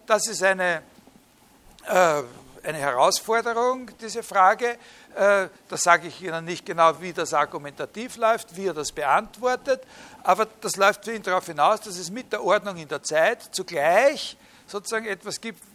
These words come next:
w-, was ihm eine Ordnung, äh, im Raum ist für das Zugleichsein. Dass, der, äh, dass die Fähigkeit, sozusagen Komplexe als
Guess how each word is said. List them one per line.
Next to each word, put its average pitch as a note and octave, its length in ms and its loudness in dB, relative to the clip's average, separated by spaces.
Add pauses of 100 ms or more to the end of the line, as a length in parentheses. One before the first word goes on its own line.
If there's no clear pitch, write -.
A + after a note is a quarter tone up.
(1000)
w-, F#3 220 -14
was F3 200 0
ihm G#3+ 100 -2
eine F3 220 -6
Ordnung, F#3 460 -4
äh, E3 260 -4 (400)
im G3+ 200 -8
Raum E3 420 4
ist G#3 300 -6
für F#3 240 -4
das F#3+ 240 -4
Zugleichsein. D3 680 -6
Dass, D3+ 220 -10
der, F3 160 -4 (460)
äh, F3+ 240 4 (1700)
dass F#3 160 -4
die F#3 100 -10
Fähigkeit, A3 1000 0 (120)
sozusagen G3 840 -2
Komplexe F3+ 720 -6
als F3 680 0